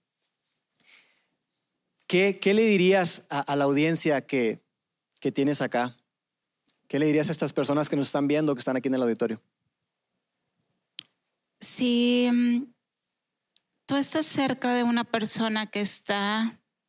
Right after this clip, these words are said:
Speaker 2: en medio de, de una pérdida o de un duelo, tal vez no necesariamente de, de una hija, tal vez es de otra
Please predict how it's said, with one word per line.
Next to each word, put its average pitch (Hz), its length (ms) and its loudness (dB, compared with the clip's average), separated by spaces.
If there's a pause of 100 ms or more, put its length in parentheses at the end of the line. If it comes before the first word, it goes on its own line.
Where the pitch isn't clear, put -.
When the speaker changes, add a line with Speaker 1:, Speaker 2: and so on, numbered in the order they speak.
(260)
Speaker 2:
en 220 160 2
medio 196 420 2
de, 196 580 -2 (300)
de 202 80 -4
una 196 200 0
pérdida 202 720 0
o 196 120 0
de 190 180 -2
un 196 280 0
duelo, 190 520 0 (840)
tal 180 180 0
vez 202 140 0
no 208 160 0
necesariamente 196 760 -2
de, 196 440 -2 (460)
de 180 80 -4
una 202 300 -2
hija, 208 320 0
tal 190 220 0
vez 190 240 0
es - 240 0
de 208 120 0
otra 190 340 -4